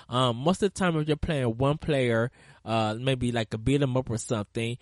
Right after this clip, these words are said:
you'll see the continue screen where your energy was at, or it'll cover the whole screen.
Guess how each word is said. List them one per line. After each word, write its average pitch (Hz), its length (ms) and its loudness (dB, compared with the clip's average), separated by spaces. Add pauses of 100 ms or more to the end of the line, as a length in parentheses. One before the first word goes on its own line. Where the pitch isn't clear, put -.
(200)
you'll 147 160 4
see 190 180 0
the 170 100 2
continue 170 420 0
screen 156 460 0
where 131 140 4
your 117 220 2
energy 151 460 0
was 156 220 2
at, 156 300 0
or 131 260 6
it'll 143 200 6
cover - 360 -2
the 113 120 -2
whole 117 280 -2
screen. 120 480 -10